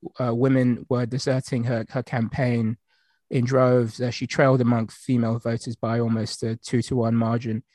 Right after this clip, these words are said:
uh, in some polls. Um,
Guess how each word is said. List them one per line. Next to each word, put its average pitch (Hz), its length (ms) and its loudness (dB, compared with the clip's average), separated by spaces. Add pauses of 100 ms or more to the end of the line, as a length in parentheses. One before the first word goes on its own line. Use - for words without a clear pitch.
(380)
uh, 117 200 0
in 117 100 0
some 110 300 -4
polls. 110 760 -2
Um, 113 440 -4